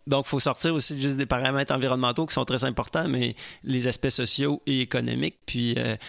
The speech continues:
euh, si on parle, si on va du côté des aspects, euh, sociaux du, du jardinage, ben, c'est ça, tu sais, on, on parle.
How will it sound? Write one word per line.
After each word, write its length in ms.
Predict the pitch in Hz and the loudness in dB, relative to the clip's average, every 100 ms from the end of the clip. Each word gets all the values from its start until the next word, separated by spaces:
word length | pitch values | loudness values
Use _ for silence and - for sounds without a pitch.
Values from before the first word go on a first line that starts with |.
| - - 117 | -18 -10 -6
euh, 360 | 117 104 110 123 | -4 -4 -4 0
si 120 | 131 | 0
on 80 | 120 | 2
parle, 200 | 135 135 127 123 120 117 - | 2 0 -2 -4 -8 -12 -6
si 140 | - 127 | 0 0
on 80 | |
va 100 | 120 | 0
du 100 | 127 | -2
côté 260 | - 123 123 | -2 -2 -2
des 120 | 131 | -2
aspects, 260 | 123 - - | 0 0 0
euh, 460 | 139 - 107 104 117 | -2 -2 -4 0 4
sociaux 680 | - 123 - 143 151 143 123 | 4 6 4 4 0 -2 -4
du, 280 | 113 117 | -4 -4
du 120 | 120 120 | -2 0
jardinage, 720 | 127 110 117 127 151 139 120 | 0 0 0 0 0 -2 -2
ben, 100 | 113 | 0
c'est 140 | - | 2
ça, 160 | 110 143 | 2 0
tu 60 | 131 | -2
sais, 60 | |
on, 240 | 117 110 123 | -4 -2 -2
on 40 | |
parle. 280 | 131 120 123 | 0 -2 -2